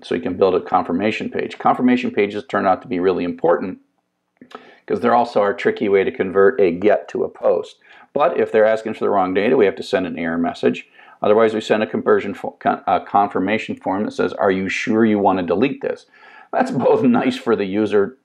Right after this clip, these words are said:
to give a confirmation, but it also then turns this into a form.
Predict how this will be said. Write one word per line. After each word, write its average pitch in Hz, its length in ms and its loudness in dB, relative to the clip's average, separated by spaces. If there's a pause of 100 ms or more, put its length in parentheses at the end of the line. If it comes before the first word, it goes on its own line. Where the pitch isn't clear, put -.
to 90 80 -8
give 98 140 2
a 87 60 0
confirmation, 98 760 0 (280)
but 98 100 -2
it 95 80 -2
also 127 280 2
then 101 200 -2
turns 107 360 -2
this 98 260 0
into 90 260 -2
a 82 60 0
form. 98 600 0